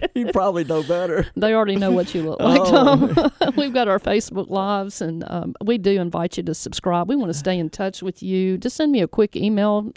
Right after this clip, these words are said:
Speaker 2: give me a call, and, uh, I work a lot of hours, but some of those hours I set aside just to, just to listen to people and hear their story. That's where I come up with a lot of our <laughs> stories on Real Estate Mortgage Shop, is your stories out there that you share with me.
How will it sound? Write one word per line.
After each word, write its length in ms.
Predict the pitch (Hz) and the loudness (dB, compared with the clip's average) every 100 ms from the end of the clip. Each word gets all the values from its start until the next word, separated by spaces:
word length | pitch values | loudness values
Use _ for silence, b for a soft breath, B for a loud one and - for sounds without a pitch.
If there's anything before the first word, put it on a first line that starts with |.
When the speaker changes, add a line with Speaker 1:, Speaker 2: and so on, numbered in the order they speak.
| B B B - | B B B 0
Speaker 2:
give 140 | 220 | 2
me 140 | 240 190 | 4 0
a 80 | |
call, 540 | - 202 190 190 190 185 | 0 2 4 4 2 -2
and, 380 | - 175 170 170 | -2 -2 0 0
uh, 220 | 160 160 B B B B B | -2 -4 B B B B B
I 100 | - | -2
work 300 | 208 214 202 - | 0 0 -2 -4
a 80 | 175 | -2
lot 240 | 185 208 | -2 -2
of 60 | - | -2
hours, 460 | 185 180 165 165 - | -2 0 -2 -6 -6
but 240 | 180 160 - | -4 -4 -8
some 240 | - 233 226 | -6 -2 0
of 60 | |
those 240 | 190 185 185 | 2 0 -2
hours 400 | 180 185 175 170 | -2 0 -2 -2
I 80 | 175 | -6
set 220 | - - 175 | -4 -4 -4
aside 480 | - 190 175 170 | -4 -2 0 -2
just 260 | - 190 - | -2 -4 -4
to, 280 | 196 165 - - | -4 -4 -4 -8
just 240 | 190 - - | -8 -6 -4
to 60 | |
listen 300 | 180 185 202 175 | -2 -2 -4 -4
to 80 | |
people 480 | - 175 - 180 170 | -2 -4 0 0 0
and 240 | 165 165 160 | -4 -6 -4
hear 200 | 202 185 | -2 -2
their 120 | 180 | -4
story. 320 | - 196 170 | -2 0 2
That's 180 | 220 285 | 0 2
where 100 | 233 | 2
I 40 | 220 | 2
come 200 | 240 226 | 2 2
up 120 | 247 | 2
with 120 | 202 | 2
a 60 | 185 | 2
lot 240 | 196 208 | 2 0
of 80 | 185 | 0
our 80 | 170 | -2
<laughs> 100 | - | 0
stories 400 | 208 214 208 - | 0 2 0 -2
on 120 | - - | -4 0
Real 180 | 220 190 | 0 0
Estate 280 | - - 175 | 0 -2 0
Mortgage 340 | 220 214 202 | 0 0 -2
Shop, 280 | 220 196 196 | 0 0 0
is 140 | 185 | -2
your 140 | 196 214 | -2 -2
stories 440 | - 233 220 214 | 0 0 0 -2
out 200 | 214 220 | -4 -2
there 180 | 240 220 | 0 0
that 120 | 202 | 0
you 100 | 220 | -2
share 300 | 226 233 233 | -2 0 0
with 180 | 196 185 | 0 -4
me. 240 | 185 170 | -4 -4